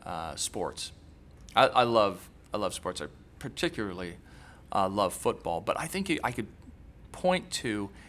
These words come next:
how you win championships in sports. I love the kind of character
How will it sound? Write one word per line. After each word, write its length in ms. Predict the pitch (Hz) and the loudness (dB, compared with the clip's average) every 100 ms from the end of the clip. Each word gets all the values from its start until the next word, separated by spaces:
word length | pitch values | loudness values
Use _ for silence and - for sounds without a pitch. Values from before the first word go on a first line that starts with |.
| - | -2
how 160 | 151 151 | 4 4
you 200 | 139 120 | 4 0
win 200 | 107 98 | -2 -4
championships 800 | - 104 98 90 90 82 78 | -4 -4 -6 -8 -8 -8 -8
in 100 | 80 | -10
sports. 500 | 80 - - 62 - - | -10 -10 -10 -10 -10 -8
I 60 | 92 | -2
love 440 | 110 131 131 113 | 8 10 10 8
the 60 | - | -4
kind 220 | - 92 | -6 -6
of 120 | - | -6
character 640 | - 135 131 131 117 107 | 0 6 6 4 0 -4